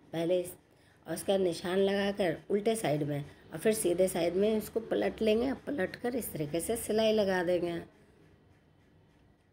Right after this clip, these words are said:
तो मशीन पे चलते हैं। ये देखिए बराबर, थोड़ा बराबर कर लेंगे नीचे से, और फिर यहाँ पर से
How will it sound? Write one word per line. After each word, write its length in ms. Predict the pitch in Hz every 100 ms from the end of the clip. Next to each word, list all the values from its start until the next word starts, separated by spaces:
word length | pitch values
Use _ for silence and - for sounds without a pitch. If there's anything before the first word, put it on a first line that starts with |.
| _
तो 80 | 131
मशीन 380 | 139 143 165 180
पे 100 | 190
चलते 380 | 190 175 170 170
हैं। 380 | 165 160 165 156 - - - _ _ _ _ -
ये 160 | 147 139
देखिए 380 | 220 - - -
बराबर, 500 | - 143 139 139 - 147
थोड़ा 240 | 156 135 135
बराबर 400 | 143 143 143 151
कर 180 | 165
लेंगे 360 | 165 175 180 196
नीचे 340 | 190 190 196
से, 220 | 196 240 277 151 147 - _ _ _ _ _ _ _ _ _ _ _ _ _ _ _ _
और 200 | - 135 127
फिर 360 | - 208 247 - _ _ _
यहाँ 380 | 147 151 147 143 147
पर 100 | 147
से 280 | 147 180